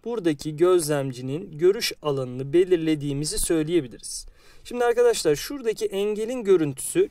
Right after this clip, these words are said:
C noktasını görmemizi engelledi.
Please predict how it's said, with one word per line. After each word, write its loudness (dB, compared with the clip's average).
C 4
noktasını -2
görmemizi 2
engelledi. 4